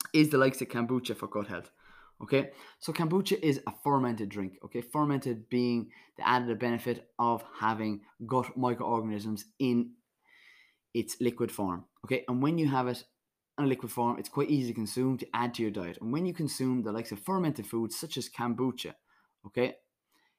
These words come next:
it can increase your gut microorganisms, okay? These are called probiotics, okay?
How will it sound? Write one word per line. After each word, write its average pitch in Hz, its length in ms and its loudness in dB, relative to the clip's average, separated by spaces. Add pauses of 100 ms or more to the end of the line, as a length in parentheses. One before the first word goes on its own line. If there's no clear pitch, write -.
(240)
it 170 220 -4
can 117 280 -2
increase 147 540 0
your 110 80 -4
gut - 240 -4
microorganisms, 98 880 -8 (100)
okay? - 220 -8
These 151 380 0
are 123 400 4
called 113 380 -2
probiotics, 123 920 6
okay? 131 300 -2